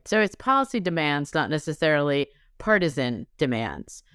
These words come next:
So in the United States, we would sort of look at that and say, "Hey, that's, you know, that's deregulation, or that's, you know, road construction," as you mentioned, "but not culture war issues."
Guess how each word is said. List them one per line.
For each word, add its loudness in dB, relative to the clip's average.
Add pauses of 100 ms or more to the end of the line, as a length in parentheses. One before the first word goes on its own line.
(200)
So 2
in -2
the 0
United 0
States, 2
we 0
would 2
sort 0
of -4
look 0
at -2
that 2
and -2
say, 0 (280)
"Hey, 2
that's, 0 (240)
you 0
know, 4
that's 0
deregulation, 0
or 0
that's, -2 (360)
you -2
know, 0 (160)
road 0
construction," 0
as -2
you 0
mentioned, 0 (320)
"but 2
not 0
culture 0
war -2
issues." -8